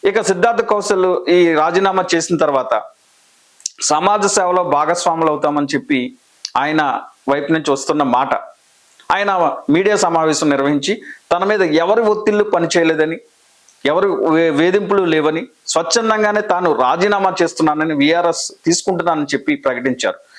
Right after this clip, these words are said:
అయితే తెర వెనుక మాత్రం ఆయన మీద తీవ్రమైన ఒత్తిళ్లు కానీ, లేకపోతే ఇంకా ఏ విధమైన ఇతర కారణాలు కూడా ఉండొచ్చన్న, ఆ, చర్చ అయితే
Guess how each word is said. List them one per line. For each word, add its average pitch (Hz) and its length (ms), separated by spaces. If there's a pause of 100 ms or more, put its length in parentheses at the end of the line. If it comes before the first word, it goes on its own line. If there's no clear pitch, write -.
(160)
అయితే 202 540 (280)
తెర 175 140
వెనుక 226 260
మాత్రం 180 400
ఆయన 160 240
మీద 156 220 (100)
తీవ్రమైన 165 680 (340)
ఒత్తిళ్లు 170 380
కానీ, 160 240
లేకపోతే - 640
ఇంకా 160 240
ఏ 147 220
విధమైన 160 440
ఇతర 139 420
కారణాలు 165 440
కూడా 170 180
ఉండొచ్చన్న, 170 680 (520)
ఆ, 120 480 (140)
చర్చ 170 180
అయితే 185 440